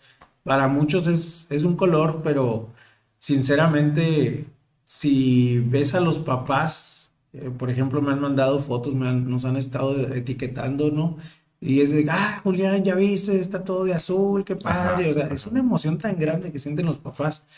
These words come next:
Speaker 1: que es, es así como que felicidades, o sea, esto es empatía realmente, es empatía
Speaker 2: Es
Speaker 1: pura.
Speaker 2: inclusión.
Speaker 1: Es, es incluir realmente, es
Speaker 2: Ujú.
Speaker 1: participar
Speaker 2: Sí.
Speaker 1: con la diversidad.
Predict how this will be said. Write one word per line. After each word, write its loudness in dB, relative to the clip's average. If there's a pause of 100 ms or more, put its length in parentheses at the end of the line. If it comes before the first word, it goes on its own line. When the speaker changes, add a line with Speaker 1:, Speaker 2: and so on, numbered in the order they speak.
(420)
Speaker 1:
que 4
es, 2
es -2
así -2
como 0
que 0 (100)
felicidades, 0
o -2
sea, 0
esto -2
es -4
empatía -2
realmente, -2
es -8
empatía 0 (120)
Speaker 2:
Es 0
Speaker 1:
pura. 4
Speaker 2:
inclusión. 4
Speaker 1:
Es, -2
es 0
incluir -2
realmente, 2
es 4
Speaker 2:
Ujú. 2
Speaker 1:
participar 0
Speaker 2:
Sí. 0
Speaker 1:
con 6
la 4
diversidad. -2